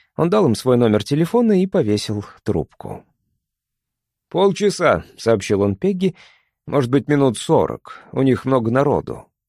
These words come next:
«Я съезжу», предложила Пегги, она взяла свитер. «А по дороге захвачу фильм». «Нет, давай я», возразил он. «Ты лучше меня завариваешь чай. Серьёзно, я проветрюсь и куплю яйца, раз уж поеду».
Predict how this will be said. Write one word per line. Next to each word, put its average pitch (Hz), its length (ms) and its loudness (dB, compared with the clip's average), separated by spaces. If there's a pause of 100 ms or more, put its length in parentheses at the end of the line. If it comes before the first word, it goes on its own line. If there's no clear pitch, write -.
(480)
«Я 180 360 2
съезжу», 180 600 -2 (140)
предложила 107 580 2
Пегги, 190 400 -2 (280)
она 127 160 2
взяла 120 320 2
свитер. - 580 -6 (360)
«А 190 160 2
по 214 100 2
дороге 226 320 2
захвачу 165 400 0
фильм». 147 400 -2 (340)
«Нет, 180 360 4
давай 175 340 4
я», 123 320 2 (120)
возразил 101 640 0
он. 190 260 0 (560)
«Ты - 100 -4
лучше 151 320 0
меня 160 300 4
завариваешь 117 580 2
чай. - 540 -4
Серьёзно, 180 500 2
я 160 360 2
проветрюсь 120 680 0
и 139 140 2
куплю 165 320 0
яйца, 139 400 2
раз 170 180 0
уж 151 140 -6
поеду». 123 540 2